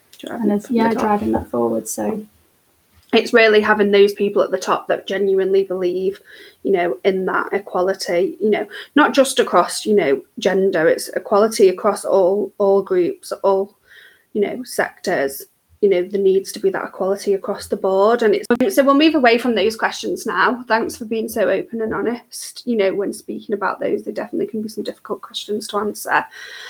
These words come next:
Speaker 1: Um, so we'll just finish off by having some more career related questions. Um, and one of the questions I wanted to ask you, what do you think the best way to negotiate,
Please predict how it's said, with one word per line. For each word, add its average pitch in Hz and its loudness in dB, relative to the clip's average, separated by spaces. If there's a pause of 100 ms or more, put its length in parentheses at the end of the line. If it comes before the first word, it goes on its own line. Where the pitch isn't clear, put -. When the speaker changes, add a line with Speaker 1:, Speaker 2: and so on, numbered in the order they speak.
(220)
Speaker 1:
Um, 247 4 (100)
so 254 2
we'll 254 4
just - -4
finish 262 0
off 247 2 (280)
by 220 0 (380)
having 220 -2
some 220 -4
more 208 2
career 208 -2
related 208 -4
questions. - -6 (440)
Um, 220 2 (840)
and 240 2
one 269 4
of 294 0
the 302 -4
questions 233 -2
I - 0
wanted 214 -4
to 226 -6
ask - -12
you, 101 -6
what 233 -2
do 269 -4
you 269 0
think 247 -6
the 240 -6
best 220 -4
way 214 -2
to 220 -8
negotiate, 196 -4